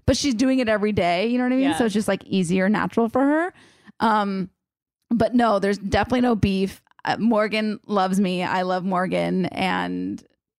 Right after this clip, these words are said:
Speaker 2: It's a friendship.
Speaker 1: It's a v-, very nice friendship. So it was really funny when I got that message because I was like, "It's the complete opposite of,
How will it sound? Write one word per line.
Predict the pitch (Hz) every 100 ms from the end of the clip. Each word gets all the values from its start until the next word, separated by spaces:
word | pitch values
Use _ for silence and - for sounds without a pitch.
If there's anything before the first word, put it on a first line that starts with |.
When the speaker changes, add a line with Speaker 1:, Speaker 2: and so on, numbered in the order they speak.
| _
Speaker 2:
It's | - -
a | 220
friendship. | - 180 208 190 190 _ -
Speaker 1:
It's | 285
a | 262
v-, | 214 202 214 220 202
very | 208 262 339 294
nice | 233 233 254 233
friendship. | 190 185 202 - -
So | -
it | 214
was | 233 220
really | 247 254
funny | - 220 202
when | 190
I | 180
got | 190 175
that | 170
message | 185 175 170 160
because | 202 190
I |
was | 190
like, | 190 185 -
"It's | 208 -
the | 220
complete | 247 208 254 -
opposite | 190 156 214 - 262 294 -
of, | 190 180